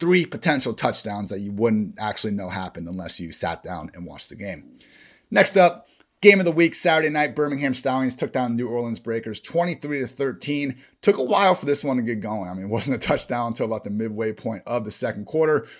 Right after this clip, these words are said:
Forty-seven-yard touchdown from Jamar Smith to Marlon Williams. Basically, just a screen, though. This was not a good game from Jamar Smith. He gave us some rushing yards, didn't kill you if you started him in fantasy, but just didn't see his usual accuracy. I mean, we got a nice touchdown later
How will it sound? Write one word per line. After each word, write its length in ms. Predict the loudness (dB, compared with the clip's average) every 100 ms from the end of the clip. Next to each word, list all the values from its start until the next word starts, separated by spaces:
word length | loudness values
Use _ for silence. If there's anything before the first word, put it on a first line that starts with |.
| _
Forty-seven-yard 880 | 0 2 2 0 0 0 0 0 -2
touchdown 440 | -6 -8 -8 -10 -8
from 240 | -6 -6
Jamar 300 | -6 -8 -8
Smith 280 | -6 -8 -8
to 80 | -8
Marlon 320 | -8 -8 -8
Williams. 420 | -4 -4 -4 -10 -14 -20 _
Basically, 500 | 4 4 2 -2 -2
just 220 | -2 -4
a 60 | -6
screen, 320 | -10 -10 -12
though. 100 | -6
This 160 | -4 -2
was 120 | 0
not 260 | 0 0 -2
a 40 |
good 200 | -6 -8
game 220 | -8 -10
from 240 | -10 -10 -10
Jamar 320 | -10 -10 -12
Smith. 300 | -12 -12 -8
He 80 | -4
gave 220 | 0 0
us 100 | -2
some 160 | -2
rushing 300 | 0 -2 -2
yards, 340 | -4 -4 -4 -4
didn't 280 | -4 -4 -4
kill 260 | -2 -2
you 140 | -2 -4
if 80 |
you 60 | -6
started 340 | -6 -2 -2
him 60 | -2
in 60 | -6
fantasy, 640 | -4 -2 -2 -4 -4 -4 -6 -20 -12
but 100 | -8
just 200 | -8 -4
didn't 200 | -4 -4
see 240 | -4 -4
his 200 | -4 -4
usual 380 | -4 -4 -6 -6
accuracy. 560 | -8 -8 -10 -12 -10 -8
I 60 |
mean, 80 | -8
we 100 | -2
got 200 | 0 0
a 40 |
nice 160 | 0 -2
touchdown 480 | -2 -4 -4 -6 -4
later 380 | -4 -2 -2